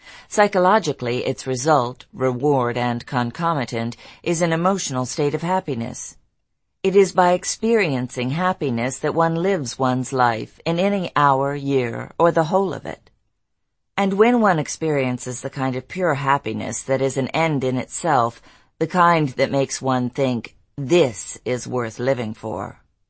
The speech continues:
what one is greeting and affirming in emotional terms is the metaphysical fact that life is an end in itself.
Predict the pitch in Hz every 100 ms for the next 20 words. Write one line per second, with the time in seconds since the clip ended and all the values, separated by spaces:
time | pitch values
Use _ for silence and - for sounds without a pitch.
0 | _ _ 143 160 180 156 156 147 135 117
1 | 143 160 175 139 127 127 127 127 - 170
2 | 151 127 117 123 127 123 135 147 - 120
3 | 113 - 113 107 123 - - - - 160
4 | 143 151 151 160 180 - 165 151 139 135
5 | - 131 123 - - 143 - 143 156 165
6 | 147 131 - - 143 143 147 - 147 127
7 | 120 120 - 143 - - - 180 139 117
8 | - _